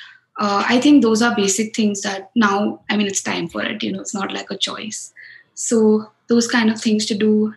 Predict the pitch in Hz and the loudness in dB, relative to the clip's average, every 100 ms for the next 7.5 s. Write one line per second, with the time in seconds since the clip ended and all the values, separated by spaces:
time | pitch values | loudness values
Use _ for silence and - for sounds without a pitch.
0 | 214 214 226 214 226 233 220 220 214 196 | -4 -2 -2 -2 0 2 2 2 0 0
1 | 190 180 185 220 233 240 - _ _ - | 0 2 2 4 4 2 -2 _ _ -4
2 | 208 208 208 196 104 196 180 185 190 190 | -2 0 0 0 -2 -2 -4 -4 -4 -6
3 | - 196 196 180 180 202 214 208 185 180 | -4 -2 0 0 -2 -2 -2 0 -2 -4
4 | - 190 185 - 180 202 294 - - - | -6 -6 -8 -8 -4 0 0 -2 -20 -20
5 | - _ - - 196 113 190 - 190 214 | -20 _ -8 -4 -2 -2 -2 -2 -2 0
6 | 214 202 202 196 185 180 196 208 - _ | 0 0 0 -2 -2 0 0 -2 -6 _
7 | 202 190 185 - | -2 -2 -4 -12